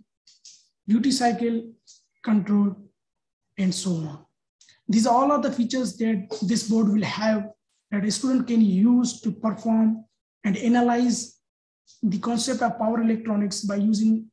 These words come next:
different voltage levels and, uh, full duty cycle control, different topologies,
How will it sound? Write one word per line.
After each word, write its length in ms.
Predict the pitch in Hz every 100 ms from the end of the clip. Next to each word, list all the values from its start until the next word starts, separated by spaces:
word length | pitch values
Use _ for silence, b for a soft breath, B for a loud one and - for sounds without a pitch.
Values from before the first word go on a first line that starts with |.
| _ _ 180
different 340 | 226 269 254
voltage 400 | 226 233 240 185
levels 680 | 226 226 226 226 - - _ _ _ _ _ _ _ _ _ _ -
and, 420 | 214 208 208 202
uh, 180 | 208 208 202 - _ _ _ _ _ _ -
full 260 | 247 269
duty 220 | 220 240 240
cycle 340 | 233 226 240
control, 760 | 233 233 220 233 233 226 220 - -
different 360 | 233 247 254 196
topologies, 880 | 214 233 233 190 226 226 196 -